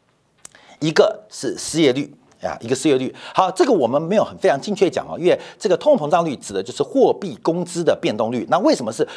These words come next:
通货膨胀率跟货币工资又有关系呢？啊，在这边。好，我们先不讨论问题，因为在十月五号我们节目做过啊，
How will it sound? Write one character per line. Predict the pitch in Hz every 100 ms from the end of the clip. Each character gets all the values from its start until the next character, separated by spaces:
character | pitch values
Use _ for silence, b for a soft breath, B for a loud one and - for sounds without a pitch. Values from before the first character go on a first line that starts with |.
| -
通 | 285
货 | 247
膨 | 147 170
胀 | 185
率 | 175
跟 | 180 165
货 | - -
币 | 185
工 | 185 190
资 | 185
又 | 202 170
有 |
关 | - 170
系 | 180 180
呢？ | 170 175
啊， | - - _
在 | - 101
这 | -
边。 | 117 113 - B B
好， | -
我 | 139 156
们 | 185
先 | 285
不 | 269
讨 | -
论 | 110
问 | 151
题， | 101
因 | 165
为 | 156
在 |
十 | - 226
月 |
五 | 190
号 | -
我 | 113
们 | 87
节 | 117
目 | 139
做 | 214
过 | -
啊， | 139